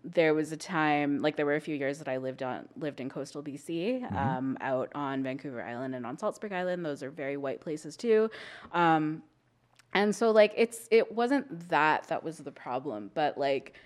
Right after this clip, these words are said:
Speaker 1: when I went to Saskatchewan, like,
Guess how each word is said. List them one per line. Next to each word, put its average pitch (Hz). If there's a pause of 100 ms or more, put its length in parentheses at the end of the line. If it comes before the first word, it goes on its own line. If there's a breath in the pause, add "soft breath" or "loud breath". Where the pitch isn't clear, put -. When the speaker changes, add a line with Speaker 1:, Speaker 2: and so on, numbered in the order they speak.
(240 soft breath)
Speaker 1:
when 170
I 160
went 160 (320)
to 175
Saskatchewan, 143
like, 143